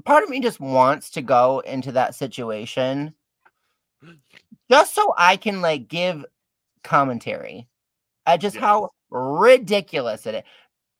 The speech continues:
Speaker 1: That blows my mind. Blows my mind. Blows my mind.
Speaker 2: But as I said, like, this thing, it's like, y'all are idiots, 'cause it's like,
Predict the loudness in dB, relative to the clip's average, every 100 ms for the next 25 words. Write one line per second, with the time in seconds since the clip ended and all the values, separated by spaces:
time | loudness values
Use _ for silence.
0 | _ _ _ _ _ _ _ _ _ -2
1 | -2 -4 _ _ _ _ _ _ _ _
2 | -12 -2 0 0 -6 -12 -18 -20 _ _
3 | -2 2 2 0 -4 -6 -10 -20 _ _
4 | _ _ -8 -4 -4 -6 -18 _ _ _
5 | _ _ _ _ _ _ _ _ _ _
6 | _ _ _ _ -20 -18 -16 -16 -14 -12
7 | -12 -8 -10 -12 _ _ _ _ _ _
8 | _ _ _ _ _ -20 -18 -14 -14 -12
9 | -14 -12 -10 -10 -10 -10 -12 -12 -20 -20
10 | -20 -20 -12 -10 -10